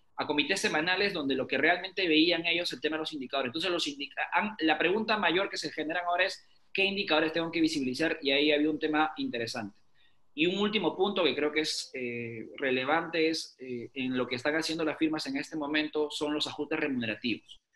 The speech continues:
O sea, creo que ha habido ajustes remunerativos evidentes.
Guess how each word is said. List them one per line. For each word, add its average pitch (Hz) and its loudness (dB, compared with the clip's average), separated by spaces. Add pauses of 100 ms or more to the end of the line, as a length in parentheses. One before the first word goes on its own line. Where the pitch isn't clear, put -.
(140)
O - -20
sea, 117 -6
creo 139 -2
que 151 0
ha - 4
habido 147 2
ajustes 151 -4
remunerativos 135 -2
evidentes. 139 0